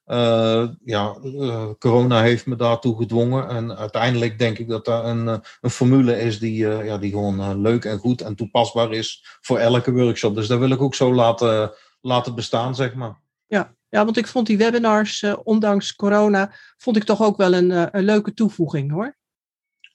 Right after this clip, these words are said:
Speaker 1: Absoluut. Ik heb een aantal webinars, eh, mogen zien, inderdaad, in, eh, de laatste anderhalf jaar. En daar zaten, eh, ja, hele mooie en spannende verhalen bij. Ook leerzaam.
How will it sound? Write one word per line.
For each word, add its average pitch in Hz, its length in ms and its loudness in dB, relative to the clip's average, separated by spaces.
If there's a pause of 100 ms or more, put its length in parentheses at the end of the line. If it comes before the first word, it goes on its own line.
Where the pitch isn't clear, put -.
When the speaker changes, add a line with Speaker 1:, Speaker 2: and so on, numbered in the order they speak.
Speaker 1:
Absoluut. 123 520 -2
Ik - 120 -4
heb 120 120 4
een 123 120 2
aantal 123 320 4
webinars, 127 580 2
eh, 117 180 2
mogen 120 320 2
zien, 139 240 4
inderdaad, 139 560 0
in, 131 220 -4
eh, 131 180 -2 (280)
de 131 80 0
laatste 131 320 2
anderhalf 127 440 0
jaar. 123 260 2
En 131 80 0
daar 120 80 2
zaten, 113 420 2
eh, 113 240 2
ja, 110 200 0
hele 101 320 0
mooie 113 360 2
en 110 160 -2
spannende 110 460 0
verhalen 120 400 0
bij. 120 180 0
Ook 123 160 2
leerzaam. 135 640 0